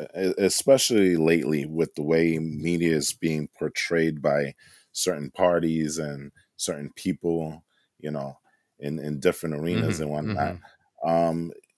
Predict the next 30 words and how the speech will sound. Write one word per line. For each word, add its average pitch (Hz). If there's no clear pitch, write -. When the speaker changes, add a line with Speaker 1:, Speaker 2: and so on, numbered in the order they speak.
Speaker 1:
there, 98
there 101
is 113
always 101
the 87
rush 87
to -
get 87
the 78
story 82
out 73
first. -
And, 71
you 78
know, 65
that's, -
that's 98
why 107
we 92
have 87
Speaker 2:
Right. 117
Speaker 1:
such -
things 90
as -
clickbait, -
right? 92
Speaker 2:
Yes, 113
absolutely. 107
Speaker 1:
Um, 113
now, 127